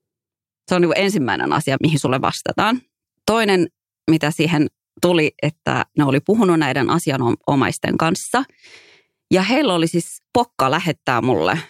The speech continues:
näiden ihmisten vastaukset copy-pastattuna. Missä siis, miettikää, että nämä asianomaiset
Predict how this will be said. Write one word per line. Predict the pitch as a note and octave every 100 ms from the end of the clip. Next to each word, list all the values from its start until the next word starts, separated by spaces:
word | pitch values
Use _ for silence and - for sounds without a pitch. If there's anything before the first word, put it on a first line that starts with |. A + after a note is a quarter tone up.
| -
näiden | E3 D3+ D3+
ihmisten | E3+ D#3 C#3+ C#3+
vastaukset | E3 - - - - - C#3+ - - -
copy-pastattuna. | F#3+ E3 - - - F3+ - - F#3+ - _ _ _ _ _ _ -
Missä | F#3 - F3
siis, | F3+ E3+ - - _ _ _ _ _ _ -
miettikää, | A#3 A#3 F3 - D3 - A3 C4+ - - - _ -
että | -
nämä | G3+ G#3
asianomaiset | G#3+ F3+ D#3+ D#3+ D#3+ D#3+ _